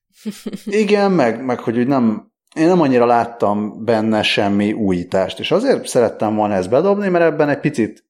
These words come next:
ebben egy picit láttam, megéreztem, és akkor kértem, hogy ti is nézzetek meg egy videót, ami a, az M K B H D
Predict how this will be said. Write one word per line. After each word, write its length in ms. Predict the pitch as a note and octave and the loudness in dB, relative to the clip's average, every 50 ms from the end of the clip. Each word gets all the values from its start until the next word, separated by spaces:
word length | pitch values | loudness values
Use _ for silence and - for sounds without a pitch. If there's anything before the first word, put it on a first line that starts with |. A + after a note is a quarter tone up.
| _ _ _ | _ _ _
ebben 320 | - C3+ C3 B2+ C#3+ C3+ | -14 -12 -4 -2 0 0
egy 100 | A#2+ A2+ | 0 0
picit 300 | - A#2+ - A#2 G2+ - | -2 -2 -2 -2 -2 0
láttam, 580 | G2 F2+ F2 F2 - - G#2 F#2 F2+ F2 - - | 0 0 0 -2 -4 -4 -4 -4 -4 -4 -10 -12
megéreztem, 680 | - G2 G2+ B2+ D#3 F#3 F#3 F#3+ - - E3 D3 C3+ - | -12 -4 0 2 2 2 2 0 -2 -2 -2 -2 -2 -4
és 140 | A2 - - | -8 -8 -8
akkor 320 | A2+ - - A2 G#2+ - - - - _ _ | -10 -4 -2 -2 -2 -2 -8 -20 -20 _ _
kértem, 320 | - A2 G2+ - G#2 G2 | -2 -2 -2 -2 -4 -6
hogy 100 | G2 F#2+ | -6 -6
ti 100 | - A2 | -6 -6
is 120 | G2 - | -6 -6
nézzetek 420 | - G#2 G2+ F#2+ G2 F2+ F#2+ E2+ - | -4 -4 -4 -2 -2 -4 -4 -6 -6
meg 140 | F#2+ F2+ F#2+ | -8 -6 -6
egy 120 | F#2+ F#2 | -6 -4
videót, 520 | G#2 C3+ D#3 D#3+ D3 B2+ A2+ A2 - - - - _ | -2 0 0 2 2 2 2 0 -2 -4 -18 -20 _
ami 300 | - G#2 G2 G2 G2 G2 | -6 -6 -4 -4 -4 -2
a, 380 | F#2+ F#2 F#2 F#2+ F#2+ F#2+ - - - | -2 -2 -2 -2 -4 -6 -8 -16 -12
az 160 | - G#2+ G2 | -10 -6 -4
M 120 | G2+ F#2+ | -4 -4
K 220 | F2+ - - F#2+ F2+ | -4 -4 -4 -4 -2
B 60 | F#2+ | -2
H 300 | F#2+ F#2+ F#2 F2+ F#2 - | -2 -2 -2 -2 -4 -6
D 240 | G#2+ G2+ F#2+ F#2 | -4 -4 -4 -6